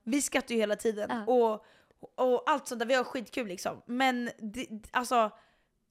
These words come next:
Speaker 1: jag får ju, jag får ju energi av henne,
Speaker 2: Ja.
Speaker 1: men jag får ju inte energi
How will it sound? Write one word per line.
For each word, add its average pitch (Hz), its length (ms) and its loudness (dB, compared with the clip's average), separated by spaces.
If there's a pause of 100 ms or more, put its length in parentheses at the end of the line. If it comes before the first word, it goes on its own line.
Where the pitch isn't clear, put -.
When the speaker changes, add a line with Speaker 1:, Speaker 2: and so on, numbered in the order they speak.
(120)
Speaker 1:
jag 247 220 2
får 285 100 -2
ju, 233 140 -10
jag 247 140 0
får 262 120 -4
ju 240 60 4
energi 349 380 2
av 277 60 4
henne, 214 380 0
Speaker 2:
Ja. 214 100 -10
Speaker 1:
men 247 200 0
jag 247 140 2
får - 100 -6
ju 247 40 -2
inte 233 200 0
energi 226 560 -4